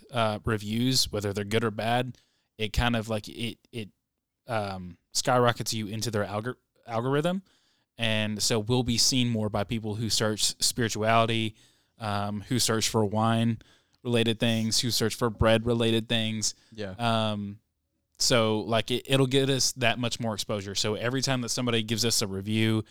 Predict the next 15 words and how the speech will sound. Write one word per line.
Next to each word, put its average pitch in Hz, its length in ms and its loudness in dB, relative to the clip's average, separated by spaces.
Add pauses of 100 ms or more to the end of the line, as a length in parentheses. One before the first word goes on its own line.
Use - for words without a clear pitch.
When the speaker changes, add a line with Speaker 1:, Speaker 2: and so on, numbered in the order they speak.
(340)
Speaker 1:
you 123 100 2
don't 143 140 8
have 139 100 2
to 120 80 2
write 104 260 2
anything. 147 360 0
Just 117 200 0
click 131 200 -2
the 110 100 -4
stars. 127 540 0 (380)
That's 123 180 0
gonna 120 180 0
help 113 200 -2
us 104 180 0
out. 82 180 -12